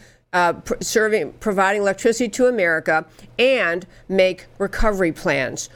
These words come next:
What is it we would do? Are we, do we have every plan in place we could? So I wanted to mention this E M P thing because President Trump issued the executive order last week.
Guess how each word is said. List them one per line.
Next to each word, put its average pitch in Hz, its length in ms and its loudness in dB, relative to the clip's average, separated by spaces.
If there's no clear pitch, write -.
What 185 320 2
is 233 160 -2
it 247 120 2
we 220 140 0
would 208 260 0
do? 196 280 2
Are 151 100 0
we, 170 240 0
do 170 120 -6
we 180 60 4
have 165 200 0
every 233 260 0
plan 208 300 2
in 208 100 -2
place 196 320 0
we 202 120 -4
could? 165 360 0
So 240 200 -2
I - 120 0
wanted 339 300 0
to 254 40 -4
mention 233 260 0
this 202 120 -4
E 208 140 2
M 196 100 0
P 196 220 0
thing 196 180 0
because 196 260 0
President 269 380 0
Trump 220 320 0
issued 208 260 0
the 214 80 0
executive 202 440 0
order 202 180 0
last 190 360 0
week. 165 360 0